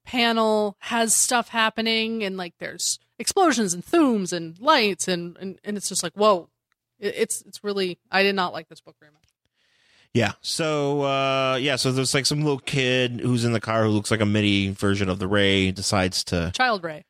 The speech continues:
Speaker 2: Child Rey. He decides to, like, unleash some of his, his powers.
Speaker 1: Sure.
Speaker 2: And,
Speaker 1: Some of
Speaker 2: uh,
Speaker 1: that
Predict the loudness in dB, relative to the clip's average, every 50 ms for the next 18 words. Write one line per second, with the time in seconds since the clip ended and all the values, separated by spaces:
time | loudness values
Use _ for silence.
0 | _ _ -2 0 2 2 2 4 4 4 4 4 4 2 2 2 2 2 2 2
1 | 0 -2 -2 -2 0 0 0 -2 -4 -10 _ _ _ _ -6 -4 -2 0 -2 -2
2 | -2 -2 -2 -2 0 0 0 -2 -4 -4 -4 -4 -2 0 0 0 0 -2 -6 -6
3 | -4 -4 -4 -4 -4 -2 0 2 2 4 4 4 2 2 2 2 0 0 0 -2
4 | -4 -8 -12 -16 _ _ _ -18 -14 -14 -14 -14 -14 -18 -20 _ _ _ _ -6
5 | -2 0 2 2 2 2 2 0 0 0 2 2 2 4 2 2 2 0 -4